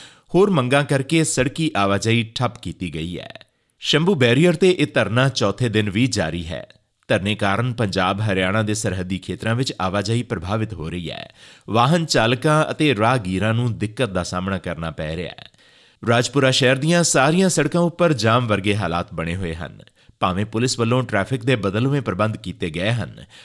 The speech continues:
ਪਰ ਦੇਸ਼ ਦੀ ਇਸ ਪ੍ਰਮੁੱਖ ਸੜਕ ਤੇ ਆਵਾਜਾਈ ਜ਼ਿਆਦਾ ਹੋਣ ਕਾਰਨ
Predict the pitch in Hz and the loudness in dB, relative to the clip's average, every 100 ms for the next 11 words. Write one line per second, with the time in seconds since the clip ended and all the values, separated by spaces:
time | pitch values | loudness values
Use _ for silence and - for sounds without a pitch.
0 | - _ 131 120 135 160 190 196 175 156 | -20 _ 0 4 4 4 2 0 2 -2
1 | - 147 131 196 - 135 147 - 170 110 | -2 -2 -2 -2 0 0 0 0 0 2
2 | 110 113 113 127 110 82 92 101 143 107 | 2 2 2 2 2 0 0 2 0 0
3 | 110 110 95 110 120 80 | -4 -2 -2 0 -2 -4